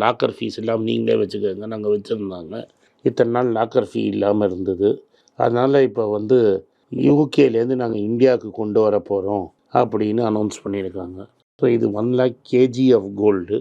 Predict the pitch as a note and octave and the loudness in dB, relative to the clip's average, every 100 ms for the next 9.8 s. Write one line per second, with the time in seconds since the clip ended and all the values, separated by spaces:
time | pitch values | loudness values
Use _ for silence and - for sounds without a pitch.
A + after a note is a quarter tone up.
0 | - B2 A2+ B2+ A2 A#2 A2+ - G#2 G2+ | -2 0 2 0 0 2 0 0 -2 0
1 | G#2 F#2+ - _ _ B2+ C3+ C#3 C3+ C#3 | -4 -6 -12 _ _ 2 4 4 2 0
2 | D#3 C#3+ A#2+ G#2 G#2 C#3 A2 G2+ G#2 - | 0 0 2 0 2 0 0 -4 -8 -12
3 | _ _ _ _ B2 B2 A#2+ C#3 C#3 C3+ | _ _ _ _ 0 2 2 4 4 2
4 | C3+ D3 - C3 B2+ C3+ C3 A2+ G#2+ C3 | 2 0 0 -2 0 0 2 0 0 -2
5 | A2+ A2+ A#2 C3 A#2 B2+ B2 - A#2 B2+ | 0 0 2 2 2 -2 -4 -2 0 2
6 | C#3 B2+ G#2+ A2 A#2 A2+ A#2 B2+ B2 - | 2 2 -2 -4 0 2 2 2 0 -2
7 | A#2 - A2 A2 G2 G2 G2+ A2+ A2+ F#2+ | -6 -2 -2 0 -2 0 0 2 2 2
8 | G#2+ G#2+ G2+ G#2 G2+ G2 F#2 F2+ F#2 F#2 | 0 -6 -2 -2 -2 -6 -8 -8 -8 -8
9 | - _ _ _ _ C#3 C#3 | -10 _ _ _ _ 2 4